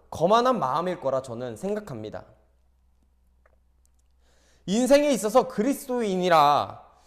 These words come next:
더 행복하고 기쁨만이 가득하기를 바라는 것은 당연지사 모든 사람에게 동일할 것입니다. 누구나 그리스도인이 아니라고 하여도 그것은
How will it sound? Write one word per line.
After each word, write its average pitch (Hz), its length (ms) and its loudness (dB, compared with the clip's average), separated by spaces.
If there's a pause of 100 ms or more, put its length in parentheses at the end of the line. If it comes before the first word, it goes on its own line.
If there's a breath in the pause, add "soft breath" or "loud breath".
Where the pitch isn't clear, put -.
(220 soft breath)
더 220 260 8
행복하고 269 680 0
기쁨만이 233 680 -4
가득하기를 214 580 -4
바라는 185 420 -2
것은 190 280 -2
당연지사 196 880 -2 (200 loud breath)
모든 202 320 0
사람에게 214 600 -2
동일할 202 460 0
것입니다. 107 600 -10 (1120)
누구나 254 360 4
그리스도인이 269 720 -2
아니라고 240 580 2
하여도 196 560 -2
그것은 247 680 2